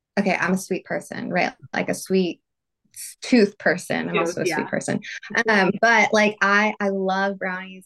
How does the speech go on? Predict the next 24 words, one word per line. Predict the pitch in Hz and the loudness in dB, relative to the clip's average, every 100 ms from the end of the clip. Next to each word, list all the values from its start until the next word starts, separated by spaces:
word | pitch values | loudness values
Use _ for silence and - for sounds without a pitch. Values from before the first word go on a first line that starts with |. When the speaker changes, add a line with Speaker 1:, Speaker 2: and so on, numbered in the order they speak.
| 190 | -10
Speaker 1:
I | |
love | 185 180 180 185 208 - | -8 -2 2 4 2 -2
cookies. | 202 - 180 180 | -8 -8 -12 -8
And | - 196 | 0 0
I'm | 196 | 2
like, | 202 202 - | 2 0 -2
"I | 202 | 4
don't | 220 339 - - | 6 4 0 -6
want | - 208 214 247 - | 0 4 4 4 2
to | 214 | 2
give | 226 226 | 4 6
these | 214 208 | 6 6
up | 269 254 170 | 4 2 0
back | 196 214 | -2 -2
to | - | 0
food | 233 269 294 | -2 2 0
freedom." | - 202 170 | 2 0 2
Like, | 180 185 | 0 0
I | 185 | 2
want | 220 269 | 4 4
to | 269 | 4
learn | 269 202 180 175 | 4 4 4 0
how | 190 175 160 156 | -2 -2 -4 -6
to | - 170 - | -2 -2 -2